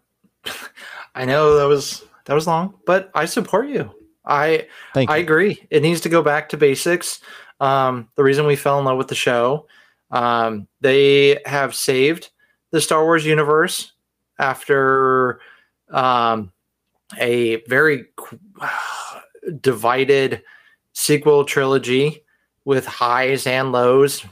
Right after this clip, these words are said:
Speaker 1: some very lows. Um, but yes, it is fine. Star Wars is cool and fun again. It is okay to go back to your original game plan now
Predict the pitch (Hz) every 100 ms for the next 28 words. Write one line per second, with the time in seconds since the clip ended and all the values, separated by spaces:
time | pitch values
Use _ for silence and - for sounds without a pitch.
0 | - - 123 117 123 135 135 120 123 131
1 | 147 - - - - _ 151 147 147 143
2 | 135 117 _ _ _ _ _ _ - 143
3 | 151 117 - - _ _ _ _ 147 143
4 | 151 - 151 117 113 - 160 208 196 180
5 | - 160 127 - - 170 175 175 170 135
6 | 113 107 - 160 170 175 180 190 185 -
7 | - _ _ 147 147 143 - - 151 160
8 | 156 147 151 147 131 135 135 131 131 -
9 | 131 113 120 127 139 123 127 131 120 139
10 | 135 135 131 139 139